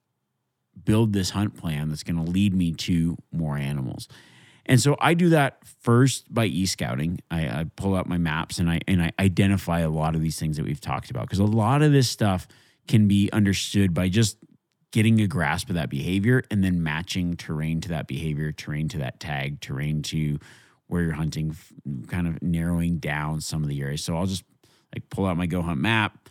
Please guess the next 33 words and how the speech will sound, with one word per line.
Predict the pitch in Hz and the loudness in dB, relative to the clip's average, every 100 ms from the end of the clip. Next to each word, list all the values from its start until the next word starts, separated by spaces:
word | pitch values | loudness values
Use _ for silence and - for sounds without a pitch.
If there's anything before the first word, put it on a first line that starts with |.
| _ _ _ | _ _ _
and | - 104 | -2 0
I'll | 95 143 | 4 4
just | 143 | 4
start | - 151 | 2 2
dropping | 123 101 107 107 98 | 2 0 2 0 2
pins | 95 98 85 | 0 0 0
on | 82 | -2
places | 76 80 80 85 80 | -2 -4 -4 -4 -4
that | 82 | -2
I | 78 | -2
go, | 76 80 - | -2 -4 -4
"Okay, | - 80 | -6 -2
these | 80 85 | -2 -2
are | 85 | -2
places | 82 76 | -4 -4
I | 82 | -2
wanna | 78 76 | -2 -4
check. | - 107 92 | -2 -2 0
These | 95 | -2
are | 85 | -2
places | - 82 78 | -4 -6 -6
that | 78 | -8
have | - 76 82 | -4 -4 -2
what | 80 76 | -2 -2
I'm | 73 90 | 0 0
looking | 104 123 | 4 4
for. | 104 113 117 107 _ _ _ - | 6 4 4 0 _ _ _ 0
These | 117 127 | 4 6
are | 151 | 6
places | - 107 101 - 110 101 | 4 0 0 2 2 2
that, | 107 104 101 - _ _ _ _ - | 2 2 2 -2 _ _ _ _ -4
you | 95 | 0
know," | 92 | 0